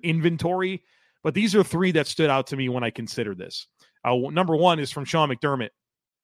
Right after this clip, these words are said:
himself after that Monday Night Football loss to the New England Patriots. Um, and that was the Hurricane game where the Patriots called, like, over sixty runs,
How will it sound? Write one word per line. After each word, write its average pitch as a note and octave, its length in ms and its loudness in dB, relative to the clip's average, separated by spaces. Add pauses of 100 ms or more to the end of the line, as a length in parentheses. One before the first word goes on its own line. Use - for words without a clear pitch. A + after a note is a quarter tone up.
(360)
himself D3 520 -2
after C#3+ 280 0
that A#2+ 180 -4
Monday C#3+ 260 -2
Night B2+ 160 -2
Football B2 400 0
loss A#2+ 320 0
to D3+ 140 -4
the C3+ 80 -4
New B2 100 -4
England G#2+ 240 -8
Patriots. - 640 -8 (580)
Um, G2 460 -10 (140)
and G#2+ 560 -8 (560)
that C#3 240 2
was C#3+ 120 2
the C#3 80 2
Hurricane D3 540 0
game C#3 300 -2
where A#2+ 340 2 (220)
the B2 400 -4
Patriots C#3+ 440 -2
called, C3+ 440 2
like, A2 320 -6 (280)
over D#3+ 360 4
sixty E3 500 0
runs, C3 600 2